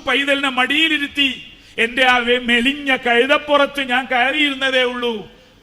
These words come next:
ഒരു പ്രയാണമാണ്, ഒരു പ്രവാഹമാണ്. എന്തോ ഭൂലോക സമ്മാനങ്ങൾ മുഴുവൻ കൈകളിലേക്ക് അണഞ്ഞതുപോലെ ആ ത്വായിഫിലെ വനാന്തരങ്ങളിൽ പുല്ല് തിന്നാൻ കിട്ടാതെ വിഷമിച്ച് ദരിദ്രമായി പോയ ആ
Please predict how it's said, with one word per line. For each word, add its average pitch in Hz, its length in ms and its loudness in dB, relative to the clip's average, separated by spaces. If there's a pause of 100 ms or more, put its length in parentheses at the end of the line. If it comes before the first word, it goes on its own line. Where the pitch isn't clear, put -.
(160)
ഒരു 359 140 2 (120)
പ്രയാണമാണ്, 302 760 4 (100)
ഒരു 277 100 -2 (120)
പ്രവാഹമാണ്. 311 800 4 (580)
എന്തോ 320 240 0 (300)
ഭൂലോക 285 440 0 (160)
സമ്മാനങ്ങൾ 285 580 -2 (120)
മുഴുവൻ 285 300 -2 (100)
കൈകളിലേക്ക് 285 640 0
അണഞ്ഞതുപോലെ 294 680 0 (580)
ആ 285 40 4 (400)
ത്വായിഫിലെ 285 720 2 (320)
വനാന്തരങ്ങളിൽ 294 840 0 (140)
പുല്ല് 294 320 0
തിന്നാൻ 294 380 -4
കിട്ടാതെ 277 380 0 (100)
വിഷമിച്ച് - 460 0 (380)
ദരിദ്രമായി 294 760 0
പോയ 269 180 0 (220)
ആ 262 40 4